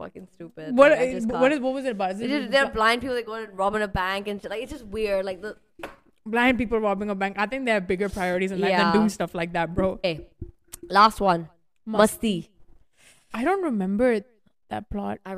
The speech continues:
Speaker 1: remember watching it when I was younger, and I don't know how I was allowed to watch that 'cause it is
Speaker 2: Nasties?
Speaker 1: is very nasty. Like, it's
Speaker 2: Oh.
Speaker 1: a little wild. It's funny though because of Desh Deshmukh
Speaker 2: Yeah.
Speaker 1: and stuff like that. Like, it's so funny.
Speaker 2: Yeah.
Speaker 1: But I think Masti
Speaker 2: Is
Speaker 1: is,
Speaker 2: it, like,
Speaker 1: like,
Speaker 2: no entry vibes?
Speaker 1: Yeah,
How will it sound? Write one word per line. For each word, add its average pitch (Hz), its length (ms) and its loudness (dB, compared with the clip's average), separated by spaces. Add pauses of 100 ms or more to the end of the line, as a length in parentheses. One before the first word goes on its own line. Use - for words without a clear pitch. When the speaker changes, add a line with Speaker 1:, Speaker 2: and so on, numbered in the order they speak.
Speaker 1:
remember 190 320 -8
watching 180 400 -12
it 180 80 -10
when 175 100 -12
I 175 100 -10
was 180 140 -14
younger, 180 560 -4
and 175 180 -6
I 170 60 -6
don't 175 140 -12
know 190 80 -6 (100)
how 156 80 0
I 151 60 0
was 165 100 -4
allowed 123 320 -4
to - 40 -8 (100)
watch - 160 -12
that 80 240 -8
'cause 175 280 -6
it 175 220 -2 (240)
is - 260 -12
Speaker 2:
Nasties? 226 540 0 (100)
Speaker 1:
is 175 60 -10 (100)
very 156 240 -6
nasty. 127 500 -12 (100)
Like, 196 200 -2
it's 196 80 -2
Speaker 2:
Oh. 202 60 4
Speaker 1:
a 185 100 2
little 180 180 0 (140)
wild. 147 360 -2 (220)
It's - 260 0 (140)
funny 208 320 4
though 285 400 12
because 214 240 0
of 180 100 -8
Desh 180 160 -2
Deshmukh 220 100 0 (200)
Speaker 2:
Yeah. - 60 -2
Speaker 1:
and 180 100 -2
stuff 190 100 -8
like 196 160 -2
that. 208 220 2
Like, 180 180 -6
it's - 140 -18 (180)
so 185 80 -2 (160)
funny. 170 320 -2
Speaker 2:
Yeah. 208 280 -2 (200)
Speaker 1:
But 196 180 8 (280)
I - 20 4 (160)
think 240 120 -4 (100)
Masti 180 280 -10
Speaker 2:
Is 294 80 4
Speaker 1:
is, 403 80 10
Speaker 2:
it, 415 60 6
like, 415 80 10
Speaker 1:
like, 370 160 4
Speaker 2:
no 254 160 6
entry 226 260 0 (280)
vibes? 208 200 2
Speaker 1:
Yeah, 208 120 2